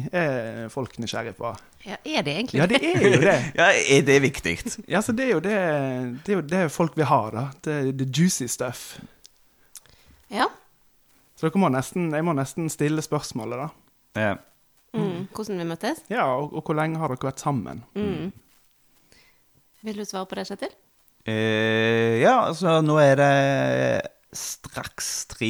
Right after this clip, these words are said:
Speaker 3: år siden vi møttes. Ehm, vi møttes på en live, levende rollespillarrangement.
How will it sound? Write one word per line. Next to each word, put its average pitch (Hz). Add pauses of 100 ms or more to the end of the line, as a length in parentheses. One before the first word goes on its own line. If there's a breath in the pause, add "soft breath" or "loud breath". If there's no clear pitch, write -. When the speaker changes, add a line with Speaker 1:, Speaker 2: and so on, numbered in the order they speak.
(120)
Speaker 3:
år 120
siden 117
vi 110
møttes. 107 (1000 soft breath)
Ehm, 107 (840 loud breath)
vi 113
møttes 117 (100)
på 101
en 90 (160)
live, 165
levende 117
rollespillarrangement. 120